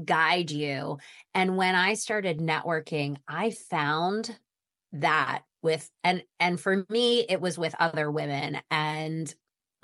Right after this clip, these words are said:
women who had taken that step and women who were struggling like I was. And they just took me and loved on me and helped me see that there were other things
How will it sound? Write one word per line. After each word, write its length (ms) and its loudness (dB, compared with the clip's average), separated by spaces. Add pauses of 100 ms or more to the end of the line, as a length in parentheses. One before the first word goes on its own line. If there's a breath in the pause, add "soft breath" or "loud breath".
(160)
women 340 2
who 180 0
had 180 -2
taken 380 -2
that 260 -2
step 480 -4 (100)
and 300 -4
women 340 2
who 220 0
were 480 0 (380 loud breath)
struggling 800 2
like 300 0
I 220 4
was. 500 -2
And 200 0
they 220 0
just 640 -2 (560 soft breath)
took 420 -6
me 520 -6
and 380 0
loved 360 2
on 280 0
me 360 -4
and 160 -2
helped 440 0
me 200 0
see 480 0
that 280 0 (160)
there 200 2
were 340 0
other 260 0
things 320 -4